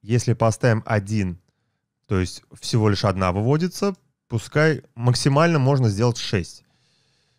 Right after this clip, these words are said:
Ну, вот так вот из, э, всех рубрик у меня выводятся все записи, которые есть. Просто больше не добавил я. Миниатюра поста можем вообще, а, как бы скрыть, и будут выводиться оглавление,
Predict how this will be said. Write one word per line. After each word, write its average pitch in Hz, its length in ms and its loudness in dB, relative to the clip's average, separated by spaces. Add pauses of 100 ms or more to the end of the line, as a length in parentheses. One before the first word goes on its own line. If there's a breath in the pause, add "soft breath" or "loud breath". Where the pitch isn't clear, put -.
(200)
Ну, 139 100 -6
вот 135 140 -4
так 135 180 2
вот 120 180 -2 (340)
из, - 400 -6
э, 113 160 0
всех - 560 -2
рубрик 117 680 -2
у 101 120 -6
меня 104 320 0
выводятся 117 480 0
все 131 240 -2
записи, 123 420 0
которые 110 420 0
есть. 107 200 -2
Просто 123 260 0
больше 113 340 0
не 104 140 0
добавил 101 460 0
я. 85 160 -10 (160)
Миниатюра 185 560 4
поста 175 500 4
можем 139 380 4
вообще, 135 580 2
а, 107 200 0
как 113 220 0
бы 113 80 0
скрыть, 131 380 0
и 110 40 -2
будут 107 280 -2
выводиться 107 760 0 (280)
оглавление, 98 800 0